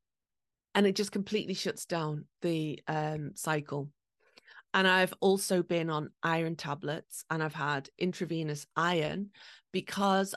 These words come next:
I was so, so tired and so exhausted because I was severely anemic due to, um, the,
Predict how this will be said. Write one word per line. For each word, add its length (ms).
I 100
was 180
so, 400
so 200
tired 580
and 160
so 360
exhausted 720
because 580
I 120
was 140
severely 920
anemic 720
due 280
to, 640
um, 560
the, 460